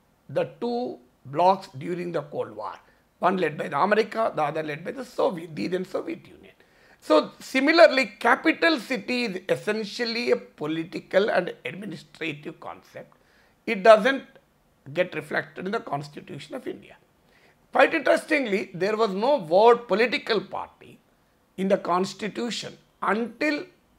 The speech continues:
tenth schedule was added. The anti-defection law was enacted.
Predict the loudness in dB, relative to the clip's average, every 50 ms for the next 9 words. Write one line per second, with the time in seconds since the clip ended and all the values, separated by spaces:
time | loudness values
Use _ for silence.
0 | _ -2 0 0 0 0 -4 -10 -10 -8 -8 -8 -6 -6 -6 -6 -4 -4 -4 -4
1 | -6 -8 -8 -12 -16 -20 _ _ _ _ _ _ _ _ _ _ _ -12 -10 -6
2 | -4 0 4 4 4 4 4 2 0 0 0 0 0 -2 -4 -4 -8 -8 -2 4
3 | 6 6 6 6 4 2 2 4 4 4 4 4 0 -8 -8 -8 -10